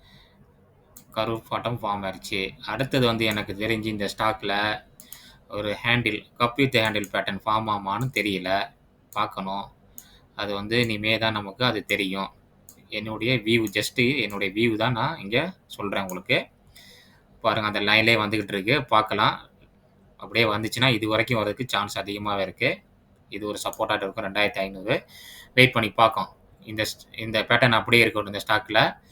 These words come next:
ஃபைனலா என்ன ரிசல்ட் கிடைக்கும் நம்ம பார்க்கலாம். நம்ம ப்ரெடிக்ஷன் கரெக்டா இருக்கணும். நேத்து வந்து பாத்தீங்கன்னா, ஆனந்தராஜ் நல்ல ஒரு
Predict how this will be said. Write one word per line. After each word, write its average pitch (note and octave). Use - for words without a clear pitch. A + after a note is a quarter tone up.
ஃபைனலா A#2+
என்ன A#2
ரிசல்ட் A#2
கிடைக்கும் G#2
நம்ம G2+
பார்க்கலாம். G#2+
நம்ம G#2+
ப்ரெடிக்ஷன் A2+
கரெக்டா G2+
இருக்கணும். A2
நேத்து C#3
வந்து C#3
பாத்தீங்கன்னா, C3
ஆனந்தராஜ் B2
நல்ல A#2
ஒரு A2+